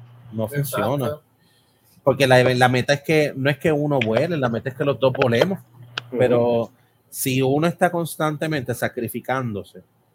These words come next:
Speaker 1: por la otra persona y la otra persona no, o no lo ve, o no lo quiere ver, o no quiere hacer nada al respecto, pues hay que tomar cartas sobre el asunto.
Speaker 3: Particular
Speaker 2: Sí.
Speaker 3: atención a eso que mencionó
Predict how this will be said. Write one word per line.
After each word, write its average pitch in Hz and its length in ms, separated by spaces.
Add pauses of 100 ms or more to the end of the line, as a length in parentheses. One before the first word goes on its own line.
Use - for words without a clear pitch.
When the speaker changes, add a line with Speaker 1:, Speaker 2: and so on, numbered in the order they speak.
(360)
Speaker 1:
por 117 160
la 110 160
otra 123 280
persona 117 380
y 98 40
la 101 120
otra 104 160
persona 104 400
no, 98 380 (160)
o 110 140
no 107 180
lo 139 180
ve, 147 380
o 110 100
no 110 120
lo 123 120
quiere 135 280
ver, 135 240
o - 120
no 113 100
quiere 127 200
hacer 131 200
nada 127 260
al 135 100
respecto, 107 680 (1000)
pues 110 140
hay 104 160
que 127 120
tomar 120 260
cartas 107 280
sobre 92 200
el 90 60
asunto. 123 400 (540)
Speaker 3:
Particular 123 680
Speaker 2:
Sí. 131 40
Speaker 3:
atención 151 500
a 131 140
eso 131 180
que 139 120
mencionó 135 800